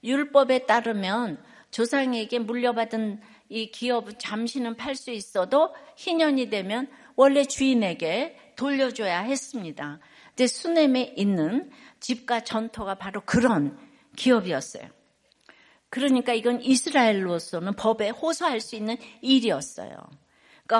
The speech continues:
호소하다라는 이 차크란 단어도 위급한 상황이나 억울한 상황에서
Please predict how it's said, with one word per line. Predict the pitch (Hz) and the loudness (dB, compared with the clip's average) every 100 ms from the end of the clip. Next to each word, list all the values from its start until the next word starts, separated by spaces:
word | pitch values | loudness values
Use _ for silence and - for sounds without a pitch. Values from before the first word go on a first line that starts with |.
| - | 2
호소하다라는 | 415 427 392 277 285 254 214 170 165 165 208 - - | 4 4 2 0 2 2 0 -4 -8 -12 -12 -14 -12
이 | 196 175 170 | -8 -8 -10
차크란 | 254 254 262 226 180 | -10 -8 -6 -6 -6
단어도 | - 180 160 151 233 214 - - - - - | -8 -6 -6 -4 -6 -6 -12 -20 -20 -20 -8
위급한 | 240 302 339 370 339 349 | 0 2 2 -2 0 0
상황이나 | 311 330 302 269 262 254 | 0 2 4 4 2 4
억울한 | 202 220 269 226 | 4 4 4 2
상황에서 | 226 247 214 170 151 156 - 277 147 | 0 -2 0 -2 -2 -6 -4 -4 -4